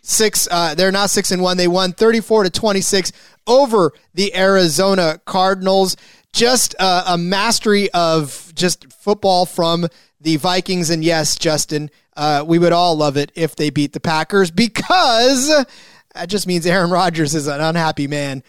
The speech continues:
Uh, I still am bitter that we, the forty-niners didn't take him back in the day, uh, over Alex Smith. But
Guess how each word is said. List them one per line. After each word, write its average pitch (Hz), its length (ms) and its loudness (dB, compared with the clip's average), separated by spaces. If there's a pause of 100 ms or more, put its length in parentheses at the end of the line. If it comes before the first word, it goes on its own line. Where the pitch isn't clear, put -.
(180)
Uh, 143 340 -6
I 170 120 -2
still 180 500 0
am 160 140 -4
bitter 165 300 2
that 147 160 -2
we, 156 260 -4
the 143 180 -4
forty-niners 170 680 -2
didn't 151 220 -8
take 151 180 -8
him 143 80 -10
back 143 220 -4
in 147 80 -10
the 139 80 -10
day, 135 240 -6 (360)
uh, - 220 -12
over 160 240 0
Alex 147 360 -2
Smith. 147 260 -6
But 139 220 -8